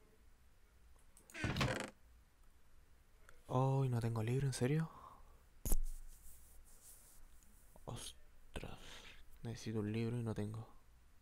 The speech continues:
Qué suerte mía que tenga estas cosas aquí, ¿no? R, acá, esto aquí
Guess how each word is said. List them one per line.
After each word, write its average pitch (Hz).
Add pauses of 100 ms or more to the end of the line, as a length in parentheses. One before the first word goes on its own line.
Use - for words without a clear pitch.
(2000)
Qué 127
suerte 127
mía 127
que 120
tenga 120
estas 120
cosas 123
aquí, 120
¿no? 120 (1000)
R, 131 (240)
acá, 127 (140)
esto 117
aquí 135